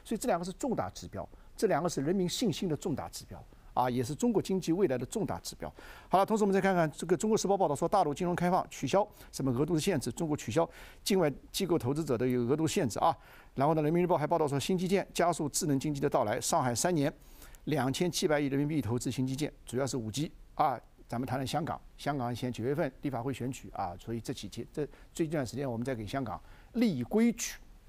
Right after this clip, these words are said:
啊，立规矩啊，这个叫通俗的说法，学术的说法叫建章立制。OK，好，这个《人民日报》现在来了，说“蛊惑、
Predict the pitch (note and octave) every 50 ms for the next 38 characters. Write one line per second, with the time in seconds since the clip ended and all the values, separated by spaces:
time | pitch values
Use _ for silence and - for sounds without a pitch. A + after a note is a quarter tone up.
0 | - - - - - - - - - - - - - - - F2 D2 D2+ - -
1 | - A3 A#3 E3+ B2 A2 - D#3+ F3 F#3 - - - - - - - F2 F2 F#2
2 | - - D#3 B2 A#2+ - A#2+ - - - C4+ B3+ - - - - G2 - - D#2
3 | - - - - - - - - - - B2+ D3+ A3 G#3+ - - D#3+ B2+ - C#3
4 | B2+ A#2 - E2+ F2+ - F#2+ F2+ - - - B3+ G#3+ F#2+ F2 F#2+ - D3+ D3 F3+
5 | G3+ A3 D3 A2+ - - G#3+ - - - - - - - - - - - - -
6 | - - - G#2+ - C#3 E3+ - - - - - - - - - - E3+ G3+ F3+
7 | - - - _ _ _ - - - - - F#3+ F#3 F3 D#3+ F#3 G#3+ A#3 A#3 G#3+
8 | A#3+ - - - - - C#3 B2+ C3 D#3 E3+ - - - - - - D#3+ C#3 -
9 | - - - - - - - - - - - - - - - - - - - -
10 | - F3 D#3 D3 G3 C#4 B3